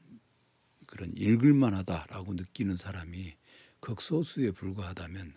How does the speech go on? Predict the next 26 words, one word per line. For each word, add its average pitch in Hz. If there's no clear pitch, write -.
엄청나게 135
훌륭한 123
책이거나 104
아니면 110
아주 98
"왜 107
썼나? 98
이런 107
책을 92
왜 92
썼나?" 101
하는 104
그런 98
책밖에 -
되지 90
않겠죠. 80
그래서 104
그게 98
제가 98
세상살이에 101
무뎌진 95
것인지, 90
아니면 90
철이 127
든 90
건지, 87